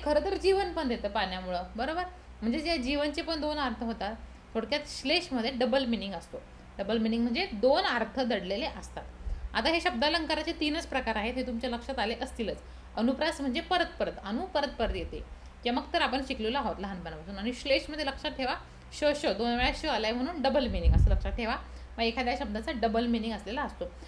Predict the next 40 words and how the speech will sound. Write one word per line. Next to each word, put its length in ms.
आता 160
याची 200
अजून 360
जास्त 260
उदाहरणं 320
तुम्ही 220
पहा, 320
मोरा 240
वळिंबे 280
सरांच्या 300
पुस्तकातून 400
पहा 280
किंवा 220
बाळासाहेब 320
शिंदे 160
सरांच्या 300
पुस्तकातून 420
पहा 140
किंवा 220
पीवायक्यू 440
मधून 200
पहा 260
आणि 260
सोडवण्याचा 420
प्रयत्न 320
करा, 180
कोणता 380
अलंकार 300
आहे 120
ओळखण्याचा 500
प्रयत्न 280
करा. 200
आता 220
आपण 200
जाऊयात 220
अर्थालंकारांवर. 760
आता 180
एवढं 300
सगळं 280
बघून 240